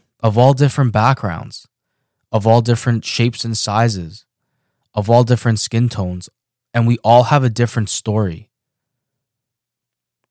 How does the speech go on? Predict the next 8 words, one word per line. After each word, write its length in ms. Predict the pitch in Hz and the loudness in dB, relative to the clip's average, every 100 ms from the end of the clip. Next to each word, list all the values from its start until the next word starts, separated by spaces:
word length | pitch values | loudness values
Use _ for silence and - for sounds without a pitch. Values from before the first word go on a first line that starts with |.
| _ _ _ _ _ _ _ _ _ _ | _ _ _ _ _ _ _ _ _ _
And 160 | 117 120 | 0 2
that 160 | 113 - | 2 0
story 400 | - 127 151 151 | -4 2 4 4
may 200 | 117 117 | 4 2
be 120 | 123 | 2
unique 440 | 117 110 107 110 | 0 0 0 -2
to 180 | - - | -6 -4
us, 420 | 101 156 - - | 0 0 -2 -16